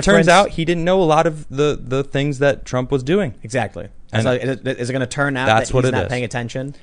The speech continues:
Speaker 1: Well,
Speaker 2: And
Speaker 1: most people aren't. I certainly, I, I can only really speak for myself. I had no idea. I had no idea, but now I, now I have v-, very much a clue of what's going on.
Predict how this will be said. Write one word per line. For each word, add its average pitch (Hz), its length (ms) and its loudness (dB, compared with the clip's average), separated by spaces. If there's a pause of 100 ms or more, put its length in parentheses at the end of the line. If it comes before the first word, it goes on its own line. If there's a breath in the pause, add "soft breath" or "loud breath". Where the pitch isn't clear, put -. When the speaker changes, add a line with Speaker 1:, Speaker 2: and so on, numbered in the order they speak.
(160 soft breath)
Speaker 1:
Well, 120 180 0
Speaker 2:
And 113 180 -2
Speaker 1:
most 117 340 2
people 127 400 -4
aren't. 110 440 -2
I 123 160 0
certainly, 165 420 -2 (100)
I, 131 100 0 (180)
I 165 120 -2
can 226 140 2
only 226 160 2
really 208 280 4
speak 196 280 -4
for 190 100 0
myself. 190 580 0
I 160 160 0
had 135 220 0
no 143 380 4
idea. 120 540 -2 (280 soft breath)
I 127 80 0
had 120 120 0
no 131 240 2
idea, 117 520 0
but 104 120 -4
now 104 260 -2
I, 104 160 -2 (200)
now 98 180 -4
I 101 40 -2
have 98 160 -4 (480)
v-, 113 120 -12 (120)
very 131 300 4
much 139 200 0
a 117 60 -6
clue 123 340 2
of 107 160 -8
what's 107 200 -2
going 98 220 -4
on. 92 240 -6